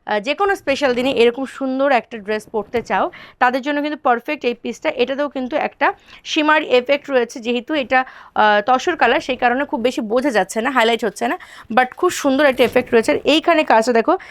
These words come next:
ফুল মাল্টি ওয়ার্ক করা আছে, মাল্টি কালার দিয়ে মাল্টি ওয়ার্ক করা রয়েছে। মানে, উম, কত ধরনের যে কালারের, আহ, এখানে ব্যবহার হয়েছে,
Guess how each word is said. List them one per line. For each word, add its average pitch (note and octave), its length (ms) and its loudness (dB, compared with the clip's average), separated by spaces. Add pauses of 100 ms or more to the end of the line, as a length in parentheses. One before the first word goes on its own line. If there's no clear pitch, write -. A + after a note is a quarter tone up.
(140)
ফুল F4+ 240 4
মাল্টি B3+ 540 4
ওয়ার্ক G#3+ 240 4
করা F#3+ 180 2
আছে, G3+ 120 -2
মাল্টি A3 280 -4
কালার A3+ 340 2
দিয়ে C#4+ 100 -4
মাল্টি A#3 360 -2
ওয়ার্ক F#3 220 -2
করা F3+ 200 0
রয়েছে। F#3 260 -4
মানে, A3+ 200 -2 (400)
উম, G#3 200 -2
কত C#4 280 2
ধরনের C#4+ 560 2
যে D#4 120 -2
কালারের, C4+ 560 2
আহ, A3+ 220 4
এখানে C4 240 -6
ব্যবহার A#3 380 0
হয়েছে, C4 380 -4